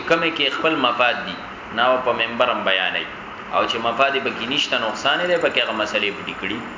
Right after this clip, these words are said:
د حق او د توحید او د سنت. پیر صاحب هم، مولوی صاحب هم د نظر و نیاز مسله نه بیانوي. دارنګ د شرک بدعت تردید نه کوي،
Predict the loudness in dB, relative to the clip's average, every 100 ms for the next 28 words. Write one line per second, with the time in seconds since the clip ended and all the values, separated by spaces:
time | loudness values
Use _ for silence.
0 | -2 0 2 2 0 0 0 0 0 0
1 | 0 -2 -4 -6 -6 -8 -12 -14 -14 -14
2 | -12 0 2 2 2 2 2 -2 -2 -2
3 | -2 -2 -6 -8 -8 -12 -14 -14 -14 -14
4 | -14 -14 0 2 4 2 2 2 2 2
5 | 0 2 2 2 4 4 4 0 -4 -6
6 | -12 -14 -14 -14 -14 -14 -14 -14 -14 -12
7 | 2 4 4 2 -2 -10 -12 -14 -6 0
8 | 2 2 0 0 0 0 0 0 0 -4
9 | -2 -2 0 -2